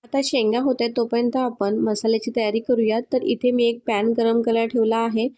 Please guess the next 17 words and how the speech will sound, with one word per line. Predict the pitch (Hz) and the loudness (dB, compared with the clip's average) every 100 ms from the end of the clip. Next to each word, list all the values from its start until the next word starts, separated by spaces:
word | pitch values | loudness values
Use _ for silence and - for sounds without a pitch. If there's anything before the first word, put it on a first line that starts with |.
| _ _ _ - | _ _ _ -2
आणि | 247 240 | -2 0
त्यामध्ये | 233 226 254 226 220 262 - | -2 0 0 0 0 -2 -4
घालून | 226 226 220 233 | -2 0 2 2
घ्यायचं | 254 240 233 247 | 2 0 0 0
आहे | 240 233 233 294 _ _ _ _ _ - | 2 2 0 -4 _ _ _ _ _ -4
अर्धी | 247 302 269 | -2 0 2
वाटी | 269 262 247 | 2 2 2
मी | 240 | 2
इथे | 233 247 240 | 2 0 2
बेसनचं | 233 220 226 226 | 2 2 0 0
पीठ | 240 240 240 | -2 -2 0
घेतलं | 254 240 233 | 0 0 0
आहे. | 233 233 247 - _ _ _ _ _ - | 2 2 0 -2 _ _ _ _ _ -2
ते | |
आपल्याला | 285 277 240 226 | 0 0 0 2
व्यवस्थित | 226 226 240 240 262 | 2 2 0 0 -2
असं | 233 233 233 | -2 0 -2